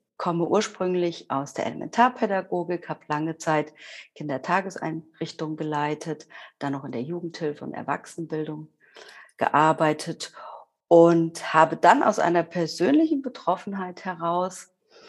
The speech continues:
mein Herz entflammt für die palliative Arbeit und darf seit nunmehr fünf Jahren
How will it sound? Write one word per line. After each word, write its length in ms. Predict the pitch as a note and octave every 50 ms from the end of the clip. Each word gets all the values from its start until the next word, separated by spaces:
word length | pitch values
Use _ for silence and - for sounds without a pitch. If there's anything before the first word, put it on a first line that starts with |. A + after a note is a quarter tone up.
| - - - - - - - - _
mein 200 | - F3 E3+ D#3
Herz 320 | D#3+ G3 A3 B3+ - -
entflammt 500 | - G#3+ G3+ - - F3 F3+ G3 G3+ -
für 140 | - G3 F3
die 80 | D#3 D#3+
palliative 800 | - - F3 E3 E3 E3 E3 D#3+ - - D#3+ D3 D3+ D#3+ - D3+
Arbeit 520 | - - - D3 D#3 E3+ - - - - _ _ _ _ _ _ _ _ _ _ _ - - - - - _ _ _ _ _ _ _ _ _
und 380 | - F3+ F3+ F3 - - - E3
darf 320 | D3+ D3+ E3+ F3+ - -
seit 840 | - - - - - D3 C#3+ C#3+ D3 D3 D3 D3 D3 - - - - -
nunmehr 420 | E3 E3+ E3 E3 E3 E3 D#3+ D3+
fünf 480 | D3+ - - - F#3 G#3 - - - -
Jahren 540 | - C#3 C#3 D3 F3 G#3 B3 C#4 D#4 -